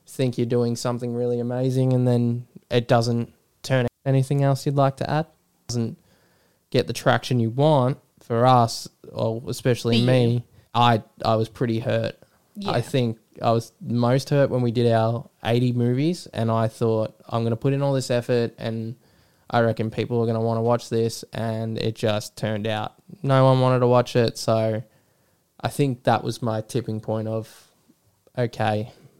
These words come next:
Speaker 1: I think it's time to
Speaker 2: Scale it back.
Speaker 1: scale it back a bit. So, yeah.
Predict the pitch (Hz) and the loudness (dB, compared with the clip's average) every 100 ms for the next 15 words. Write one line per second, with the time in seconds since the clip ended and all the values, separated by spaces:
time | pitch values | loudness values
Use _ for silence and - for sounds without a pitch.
0 | - - - 110 107 101 98 101 101 - | -20 -10 -4 -4 -4 -6 -6 -10 -12 -8
1 | 104 104 110 113 104 107 _ _ _ _ | -6 -6 -8 -6 -6 -8 _ _ _ _
2 | _ _ _ _ - - 208 180 - - | _ _ _ _ -20 -10 -10 -10 -16 -20
3 | 190 _ - _ 127 113 110 101 101 - | -20 _ -20 _ 0 2 2 -2 -6 -6
4 | 117 107 104 143 - _ _ _ _ _ | -6 -4 -6 -8 -20 _ _ _ _ _
5 | - 123 110 107 117 - 143 104 | -4 0 0 -2 -4 0 2 2